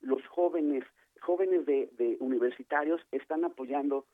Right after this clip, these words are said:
a jóvenes de la educación media superior pública de aquel, de aquella entidad,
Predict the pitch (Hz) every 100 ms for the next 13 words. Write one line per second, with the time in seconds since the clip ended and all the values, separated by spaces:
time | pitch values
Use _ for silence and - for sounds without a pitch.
0 | _ - 131 - 175 170 165 135 127 120
1 | 120 127 127 147 143 143 147 123 - 113
2 | 127 - - 127 135 135 131 - _ -
3 | 123 120 - 139 - 131 - 135 147 147
4 | 117 120 131